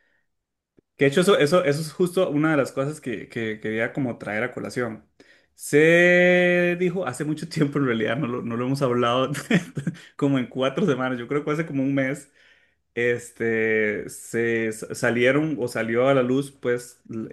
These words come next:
el, el contrato ya firmado de Cadillac por parte de Checo y de Bottas. Entonces ellos van a ser los próximos pilotos que va a tener este equipo para el otro año. Y a mí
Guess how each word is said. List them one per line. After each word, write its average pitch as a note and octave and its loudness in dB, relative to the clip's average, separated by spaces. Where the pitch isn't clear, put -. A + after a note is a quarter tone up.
el, G#2 -8
el G#2+ -10
contrato A2 -6
ya B2+ 0
firmado B2+ -4
de B2+ -6
Cadillac B2+ 0
por A2+ -10
parte A2+ -6
de A2+ -6
Checo - -10
y D3+ 0
de E3+ 2
Bottas. A#3+ -2
Entonces C3+ -10
ellos D3+ -4
van D3 -2
a D#3 -2
ser D3 -4
los F3 2
próximos E3+ -2
pilotos D3 -2
que - -10
va A2+ -6
a - -12
tener A#2 -6
este A#2+ -4
equipo B2 -8
para G#2 -6
el G2 -10
otro G#2+ -6
año. G#2 -8
Y B2 -2
a A2+ 0
mí D3 4